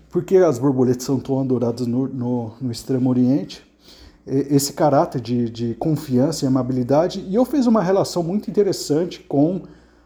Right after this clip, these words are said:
ah, o Chesterton, né? O Chesterton, ele era um, ele era um cara que era um, um cristão, um apologeta, né? Como todos sabem, que tinha muita,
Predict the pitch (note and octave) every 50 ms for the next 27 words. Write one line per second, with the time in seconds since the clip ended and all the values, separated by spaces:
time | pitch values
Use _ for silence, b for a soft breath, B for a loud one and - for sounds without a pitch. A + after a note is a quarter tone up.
0 | B B _ _ - B2+ C3 C#3 C#3 C#3 C#3 C3+ C3+ C3 B2 A#2 A2+ - - -
1 | F#3+ - - - A#3+ C4 C#4+ C4+ - - A#2+ - - A#2+ A2+ G#2+ - - _ -
2 | C#3+ C#3 D3 D3+ D3 C3+ - - G3+ G#3+ G#3 - A3 G3+ F#3 F3+ F3+ F3 E3+ -
3 | - - C#3 D3 E3+ E3+ E3+ D#3 C#3+ - C#3 C#3+ D3 D3 D3 - D3 C3+ C3+ B2+
4 | A#2+ B2 C3+ - A#2+ B2 B2 A#2+ A#2+ A#2 A#2 C#3 C3+ C#3 C#3 C3 A2+ - - D3
5 | B2+ - - - E3+ F3+ E3+ C#3 A#2 G#2+ - C3 A#2+ A#2 A2 G#2+ B2+ C#3+ D3+ D3+
6 | B2+ A2 A#2+ B2 - - B2 A2+ A2 - A#2+ A2 - - - C#3 C3+ D3+ D#3 E3+
7 | D3+ B B B B B B B B B B B B B B _ - - D3+ D3+
8 | D#3 D#3+ D#3+ D3+ C#3+ D3+ - - C#3+ F3 F#3 F3+ D#3+ C#3+ C#3 D3 E3 F3+ E3+ -
9 | - F#3